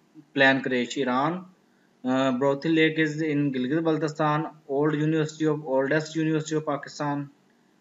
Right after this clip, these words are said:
पंजाब यूनिवर्सिटी। Which country has no land border with other?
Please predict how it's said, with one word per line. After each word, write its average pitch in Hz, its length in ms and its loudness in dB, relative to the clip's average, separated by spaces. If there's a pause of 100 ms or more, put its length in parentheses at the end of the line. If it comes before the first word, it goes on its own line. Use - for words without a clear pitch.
(160)
पंजाब 127 460 0
यूनिवर्सिटी। 160 640 0 (840)
Which 156 260 -2
country 156 300 2
has 156 260 4
no 147 180 2 (140)
land 147 360 2 (140)
border 135 300 4 (100)
with 139 180 -2 (140)
other? 123 240 -2